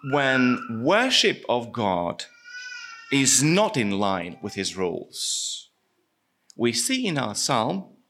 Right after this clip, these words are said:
if you can, uh, glance, verse three and twenty-one, God is not silent.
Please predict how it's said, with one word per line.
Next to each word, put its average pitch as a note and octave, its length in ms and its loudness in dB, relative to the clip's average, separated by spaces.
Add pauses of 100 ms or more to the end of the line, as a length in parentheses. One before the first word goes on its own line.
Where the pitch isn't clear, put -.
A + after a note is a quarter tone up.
if - 160 -16
you A2 80 -6
can, G#2+ 380 -4
uh, G2 300 -6
glance, C#3 400 -4
verse F2+ 300 -6
three G#3 520 -2 (160)
and G#2 180 -2
twenty-one, A2 760 -2 (380)
God D3 260 -4
is B2 180 -4
not G2 260 -6 (100)
silent. - 840 -8